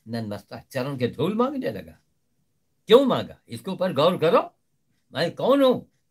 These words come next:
मैंने ऐसा क्यों कहा है? ए, पैसा हमने कहा चलो हम, हम,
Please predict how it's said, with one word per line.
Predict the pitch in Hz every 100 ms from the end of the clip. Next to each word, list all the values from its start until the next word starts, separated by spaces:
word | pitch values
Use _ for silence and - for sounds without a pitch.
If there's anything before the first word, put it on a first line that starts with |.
| _
मैंने | 120 165
ऐसा | 170 190
क्यों | 190 - 240 285
कहा | - - - - _ _ _ _ _ _ -
है? | 233 - _ _ _ _ _ _ _ _ -
ए, | 175 180 180 170
पैसा | 165 165 226
हमने | 160 139 160
कहा | 165
चलो | 156 180 226
हम, | 233 151 127 104 101
हम, | - 131 120